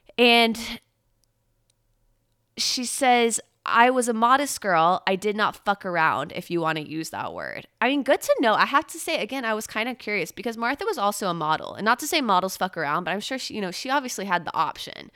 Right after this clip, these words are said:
And then she says to the interviewer, "Do you remember Hot Pants?" And <laughs> the author says, "Sort of." And she says, "You're too young. You don't know anything." <laughs>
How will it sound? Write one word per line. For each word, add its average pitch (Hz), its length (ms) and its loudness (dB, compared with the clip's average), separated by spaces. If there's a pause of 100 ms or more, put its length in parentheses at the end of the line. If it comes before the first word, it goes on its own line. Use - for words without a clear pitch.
(1040)
And 277 280 4
then 320 160 6 (120)
she 330 220 0
says 226 420 -2
to 226 140 -4
the 180 120 -2
interviewer, 170 600 -4 (320)
"Do 220 120 -6
you 226 140 -2
remember 294 360 0
Hot 160 300 2
Pants?" - 600 -6 (800)
And 208 300 2 (260)
<laughs> - 300 -16
the 214 200 -4
author 175 300 4
says, 180 240 -6
"Sort 165 300 -2
of." 156 120 -2
And 190 140 -4
she 226 140 -6
says, 190 280 -2
"You're 226 180 4
too 220 160 -4
young. 170 240 0
You 175 100 -2
don't 170 180 0
know 160 140 -2
anything." 202 640 0
<laughs> - 40 -16